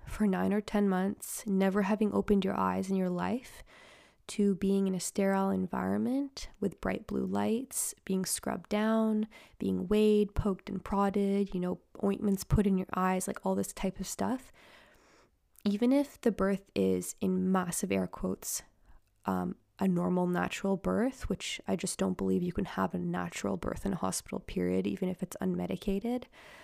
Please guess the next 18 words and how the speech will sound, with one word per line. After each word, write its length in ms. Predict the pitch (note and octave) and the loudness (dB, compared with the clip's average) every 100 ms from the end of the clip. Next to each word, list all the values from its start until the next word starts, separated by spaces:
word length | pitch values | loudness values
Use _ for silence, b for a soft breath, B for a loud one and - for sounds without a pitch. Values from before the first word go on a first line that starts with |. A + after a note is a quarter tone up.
| B B B B - | B B B B -2
um, 560 | G3 F#3+ F#3+ F#3+ F#3+ F#3+ _ _ _ _ _ _ _ _ _ - - | 2 4 4 2 0 -4 _ _ _ _ _ _ _ _ _ -20 -6
that 180 | G#3+ A3+ | 0 2
is 140 | C4 C4 | 2 0
traumatic 680 | - C4 C4 G#3 - - - | 0 2 2 0 -4 -14 -10
to 160 | - | -2
a 20 | G3 | 0
newborn 400 | F#3 F#3+ - F#3+ | 2 0 0 0
baby. 520 | G3+ G3+ G#3 G#3 - B B B B B B _ | -4 -4 -6 -6 -10 B B B B B B _
And 580 | G#3 G3 G3 G3 F#3+ F#3+ - _ _ - | 0 2 2 2 2 -2 -8 _ _ -2
then 400 | G3+ G3+ G3+ G3+ | 4 6 4 4
personally, 840 | - A3+ C4 - D4+ A#3 G3 G3+ | 4 4 4 2 4 4 4 2
like, 280 | G3+ F#3+ - | 0 -2 0
in 120 | G3 | 2
my 180 | F#3+ A3 | 4 4
life 260 | A#3 G3+ | 4 2
experience, 1000 | - - - G3 F#3 F#3 G3 G#3 - - - _ - | -2 -6 -2 0 2 0 0 -2 -4 -6 -8 _ -2
um, 540 | G3 F#3+ F#3 - E3+ - _ _ _ _ _ _ _ _ - b b b b b b b - | 0 2 0 -2 -4 -10 _ _ _ _ _ _ _ _ -20 b b b b b b b -6
I, 760 | G#3 G3+ G3+ G3+ G3+ G3 G3 | 0 2 4 4 4 2 0